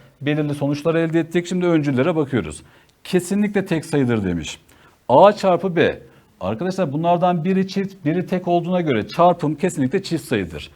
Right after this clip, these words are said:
Bir kesinlikle yanlış. A artı B,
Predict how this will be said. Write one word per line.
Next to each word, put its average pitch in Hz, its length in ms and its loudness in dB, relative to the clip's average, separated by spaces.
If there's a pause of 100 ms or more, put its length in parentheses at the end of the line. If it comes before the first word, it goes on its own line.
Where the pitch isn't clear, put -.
(240)
Bir 165 520 -2
kesinlikle 135 480 0
yanlış. 117 520 2 (560)
A 156 260 12
artı 202 300 8
B, 170 260 6